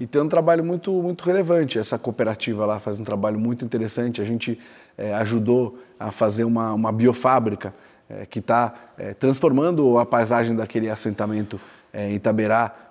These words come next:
porque tá trazendo insumos biológicos que antes não tinham, é, e você tem, é, é,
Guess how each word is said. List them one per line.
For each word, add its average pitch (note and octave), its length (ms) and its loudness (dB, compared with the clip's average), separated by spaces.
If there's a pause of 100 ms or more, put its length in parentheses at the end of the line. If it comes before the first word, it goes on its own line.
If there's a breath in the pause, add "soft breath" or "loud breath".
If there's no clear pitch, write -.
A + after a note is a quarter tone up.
porque G#2+ 220 -4
tá A2+ 160 0
trazendo A#2+ 460 2
insumos A#2+ 380 0
biológicos A#2+ 680 2
que A#2 100 -4
antes A#2 220 0
não A#2 160 0
tinham, B2+ 480 2 (380 soft breath)
é, F#2+ 300 -4 (340 soft breath)
e A2 80 -4
você A2+ 280 -2
tem, C3+ 380 0
é, C#3 40 0
é, A2 380 -2